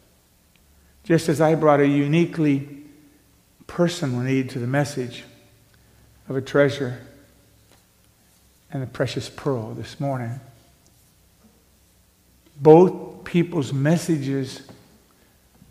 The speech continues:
are very rich, and they're true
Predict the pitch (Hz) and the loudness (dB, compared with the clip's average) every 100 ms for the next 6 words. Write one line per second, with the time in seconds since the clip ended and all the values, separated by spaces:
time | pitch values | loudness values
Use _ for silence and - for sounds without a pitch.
0 | _ _ _ - 156 160 190 151 135 214 | _ _ _ -8 -4 0 2 4 6 6
1 | 151 - - - - - - _ _ _ | 6 -2 -10 -12 -20 -20 -20 _ _ _
2 | - _ _ _ _ - 156 156 196 196 | -20 _ _ _ _ -6 -2 2 0 0
3 | - 294 156 | -2 0 -2